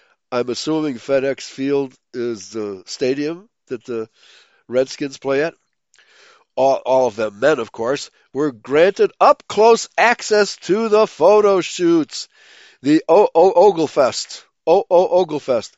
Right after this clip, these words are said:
One evening at the end of a fourteen-hour day that included posing and dance practices, the squad's director told nine of the thirty-six cheerleaders that their work was not done.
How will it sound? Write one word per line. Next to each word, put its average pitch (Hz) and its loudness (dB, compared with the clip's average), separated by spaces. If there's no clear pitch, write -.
One 247 2
evening 220 0
at 170 0
the 165 -2
end 226 2
of 165 0
a 143 -2
fourteen-hour 175 -4
day 156 0
that 143 -2
included 165 -6
posing 175 -2
and 113 -8
dance 185 -2
practices, 135 -6
the 127 -10
squad's 165 2
director 196 -2
told 143 -6
nine 214 2
of 147 -2
the 123 -10
thirty-six 185 -6
cheerleaders 151 -6
that 135 -2
their 156 4
work 185 2
was 120 -8
not 190 2
done. 123 0